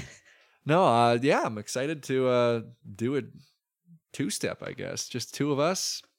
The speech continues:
Speaker 2: Curious to see how this one turn out. I've, I've never been a part. You have recorded one with just one person
Speaker 1: It was a
Speaker 2: before.
Speaker 1: test record the one time, yeah. Uh, and you know what? I think it'll be fine. I,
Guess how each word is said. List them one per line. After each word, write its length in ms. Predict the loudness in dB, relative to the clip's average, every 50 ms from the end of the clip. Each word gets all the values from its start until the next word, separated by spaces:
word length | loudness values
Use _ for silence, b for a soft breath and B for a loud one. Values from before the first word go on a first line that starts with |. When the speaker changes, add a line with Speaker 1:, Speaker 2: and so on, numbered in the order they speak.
| _ _ _ _ -6
Speaker 2:
Curious 320 | 0 2 2 4 4 2
to 60 | 0 0
see 100 | 2 2
how 100 | 2 2
this 180 | 2 0 -2
one 180 | -4 -6 -6 -6
turn 240 | -6 -6 -4 -4 -4
out. 240 | -4 -6 -6 -6 -6
I've, 140 | -8 -8 -8 -10 -10
I've 140 | -8 -6 -4
never 200 | -2 -2 -2 -2
been 220 | -2 -4 -4 -6
a 60 | -6
part. 240 | -6 -4 -4 -4 -4
You 240 | -4 -4 -4 -2 0
have 320 | 0 2 2 2 2 2 0
recorded 420 | -2 -2 0 0 0 0 0 -2
one 220 | -2 -4 -6 -6 -6
with 120 | -8 -8
just 200 | -10 -10 -10 -10
one 260 | -10 -10 -10 -10 -10
person 380 | -12 -12 -12 -10 -10 -10 -6 -2
Speaker 1:
It 60 | 0 2
was 140 | 2 2
a 40 | 0 0
Speaker 2:
before. 60 | 0
Speaker 1:
test 220 | 0 -2 -2 -2 -6
record 260 | -4 -2 0 0 0
the 80 | -2 -4
one 180 | -4 -6 -6
time, 280 | -6 -6 -6 -6 -6 -4
yeah. 320 | -4 -4 -4 -6 -6 -6 -4
Uh, 440 | -2 -2 -2 -2 -2 -4 -4 -6 -8 -8 _
and 180 | -4 -2 -2 -2
you 60 | 0
know 100 | 0 2
what? 200 | 4 2 2 0 -2 -4
I 80 | -4
think 320 | -2 -2 -2 -4 -4 -4 -2
it'll 140 | 0 0 2
be 100 | 2 0
fine. 280 | 0 2 0 0 0 -2 -6 _ 0
I, 160 | 4 4 4